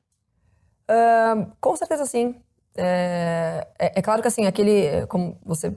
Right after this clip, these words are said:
bem falou, né? Na verdade, que aquele dia a gente gravou durante cinco horas, né? Eu debati por cinco horas, sem parar, com inúmeras feministas. E aí fizeram um corte de vinte minutos.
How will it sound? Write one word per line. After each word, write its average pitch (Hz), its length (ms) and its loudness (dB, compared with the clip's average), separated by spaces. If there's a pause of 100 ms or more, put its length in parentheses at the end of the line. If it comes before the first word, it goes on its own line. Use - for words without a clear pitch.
bem - 280 -2
falou, 175 240 0
né? 170 240 -2
Na 180 120 2
verdade, 185 260 2
que 220 100 0
aquele 190 280 2
dia 190 120 2
a 214 40 4
gente 233 160 0
gravou 214 180 4
durante 220 240 2
cinco 240 260 -6
horas, 170 400 -2 (120)
né? 175 60 -2
Eu 170 40 0
debati 170 320 -2
por 190 120 -12
cinco 208 240 -4
horas, 175 360 -4
sem 185 160 -10
parar, 175 340 -6 (420)
com 190 180 2
inúmeras 196 340 4
feministas. 170 640 -4
E 170 80 -6
aí 165 100 0
fizeram 170 220 -2
um 170 40 0
corte 180 220 -2
de 180 80 0
vinte 180 260 -4
minutos. 170 420 -4